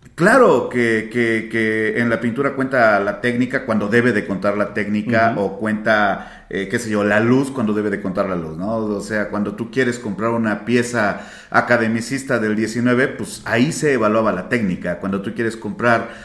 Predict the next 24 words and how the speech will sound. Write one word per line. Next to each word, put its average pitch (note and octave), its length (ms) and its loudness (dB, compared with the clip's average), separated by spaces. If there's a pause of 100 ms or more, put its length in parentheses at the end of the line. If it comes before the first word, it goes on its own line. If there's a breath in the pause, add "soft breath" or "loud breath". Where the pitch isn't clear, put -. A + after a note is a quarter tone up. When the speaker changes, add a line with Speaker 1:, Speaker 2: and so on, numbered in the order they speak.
(140 loud breath)
Speaker 1:
una A#2+ 520 2
pieza B2 460 2
barroca A2+ 640 2
de A2 100 0
Rembrandt, B2+ 580 2
pues F#2+ 120 -14
¿quién B2+ 280 -10
va B2 60 -2
a B2+ 60 0
evaluar C3 380 0
eso? D#3 300 2
Si A2+ 140 -6
te, A#2 340 0
si, B2 300 -4
si B2+ 140 -4
encuentras D#3 560 0
valores B2+ 360 2
que - 80 -16
te A2 80 -6
permiten A#2+ 320 -4
decir A#2+ 180 -4
es B2 100 -6
un C3+ 100 -6
Rembrandt, B2+ 300 0